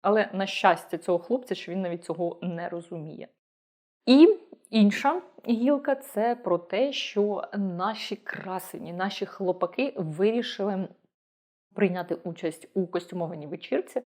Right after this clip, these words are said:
І їх головна мета — це отримати приз.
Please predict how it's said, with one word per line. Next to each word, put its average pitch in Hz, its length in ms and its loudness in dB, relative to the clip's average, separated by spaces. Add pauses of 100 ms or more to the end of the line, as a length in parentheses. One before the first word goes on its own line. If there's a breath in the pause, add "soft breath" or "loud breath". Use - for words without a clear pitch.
І 202 100 2
їх 196 160 -2
головна 175 340 0
мета — 160 280 -2 (120)
це - 180 -2
отримати 180 520 -4
приз. 180 680 -6